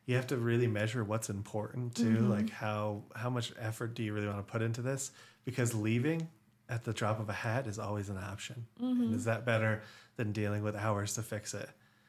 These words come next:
Speaker 1: Uh, making sure you fi-, try to find somebody who can help you. And if you do, ride that wave as long as you can. And the final thing is just being ready to leave. That's, those are,
Speaker 2: Mm-hmm.
Speaker 1: like, the big pieces and the tips that we can give you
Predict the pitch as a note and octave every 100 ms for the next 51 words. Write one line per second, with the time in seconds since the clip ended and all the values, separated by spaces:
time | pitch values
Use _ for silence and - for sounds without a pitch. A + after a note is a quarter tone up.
0 | _ _ A2+ G#2 A#2+ A2 A#2+ C3+ A#2 A2+
1 | A2 G#2+ A#2 A#2 A#2+ A#2+ A#2+ A#2+ A#2+ A#2
2 | G#2 A2+ A2+ C3 A2+ G#2+ F#2+ A2 A#2 A#2
3 | - A2 A2 A#2 - A2+ A2+ G#2+ G#2+ G#2+
4 | A2 G#2 - G#2 A2 D3 D3+ _ _ _
5 | _ _ _ A#2 A2 G#2+ G#2+ - A#2 A2
6 | A2 A#2 C#3 G#2 G#2 G2+ - G#2+ - A2
7 | A2 A2 G#2+ A2+ A2+ G2+ B2 G#2+ - -
8 | G2 G#3+ G2+ G2 G2 A2 A2+ A2 A2 G#2+
9 | A2+ A2+ - G#2+ A2 A#2 A2+ - - A2+
10 | A#2 G#2+ A#2 G2+